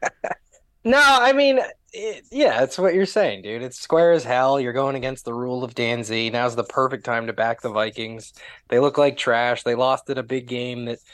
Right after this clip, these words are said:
you know, in front of a relatively large crowd, being that it was played on, you know, in that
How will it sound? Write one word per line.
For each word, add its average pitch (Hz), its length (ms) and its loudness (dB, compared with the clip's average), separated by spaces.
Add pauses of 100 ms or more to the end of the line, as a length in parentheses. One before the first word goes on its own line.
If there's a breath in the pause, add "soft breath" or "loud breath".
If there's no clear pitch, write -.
(480 loud breath)
you 123 80 -2
know, 117 340 -2
in 123 140 -8
front 131 220 0
of 123 100 -2
a 120 180 2
relatively 127 600 0
large 120 400 -2
crowd, 120 500 0 (100)
being 113 260 -10
that 110 140 -6
it - 60 -8
was 110 140 -12
played 113 380 -6
on, 110 220 -6 (100)
you 113 100 -14
know, 104 140 -10
in 110 100 -10
that 107 240 -6